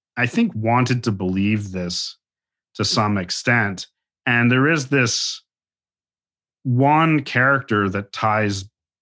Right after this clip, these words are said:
both the Herman case, which inspired Poltergeist, and the Enfield haunting of The Conjuring two together.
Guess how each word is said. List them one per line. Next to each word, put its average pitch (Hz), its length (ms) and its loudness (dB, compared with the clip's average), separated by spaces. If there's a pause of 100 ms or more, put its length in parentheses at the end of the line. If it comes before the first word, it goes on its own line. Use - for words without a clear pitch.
both 110 360 0
the 98 200 0
Herman 131 580 2
case, 131 400 0
which 110 180 -2
inspired 101 500 -4
Poltergeist, 110 720 -2 (760)
and 120 460 2
the 104 500 0 (680)
Enfield 113 680 0 (560)
haunting 98 720 -2 (420)
of 104 140 -4
The 107 80 -2
Conjuring 101 560 -2
two 104 280 0
together. 98 720 -2